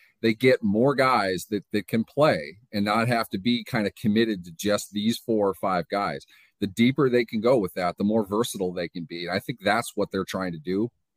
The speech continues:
And I would say that's a counterpunch in today's N F L. So it, it's, it's extremely difficult to land Jalen Ramsey.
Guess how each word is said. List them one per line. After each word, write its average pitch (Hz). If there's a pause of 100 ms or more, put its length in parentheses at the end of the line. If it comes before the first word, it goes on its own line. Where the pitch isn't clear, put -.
(100)
And 107
I 104
would 143
say 117
that's 123
a 113
counterpunch 120 (420)
in 107
today's 107
N 104
F 98
L. 117
So 107
it, 120
it's, 117 (480)
it's 139
extremely 190
difficult 139
to 120
land 113
Jalen 98
Ramsey. 87